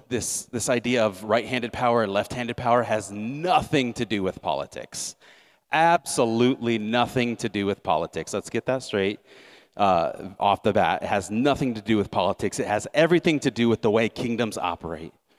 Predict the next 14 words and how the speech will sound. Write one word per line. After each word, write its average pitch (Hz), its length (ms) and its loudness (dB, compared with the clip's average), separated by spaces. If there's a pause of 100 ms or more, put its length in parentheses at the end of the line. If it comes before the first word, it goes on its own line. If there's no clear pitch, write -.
(400)
The 117 80 -4
kingdom 165 400 2
of, 151 300 2
the 127 100 0
kingdoms 190 420 2
of 143 100 2
this 135 160 0
world 139 300 4
operate 131 400 2
in 110 100 -6
straight - 380 0
line 117 240 0
direct 104 340 -2
power. 90 460 -4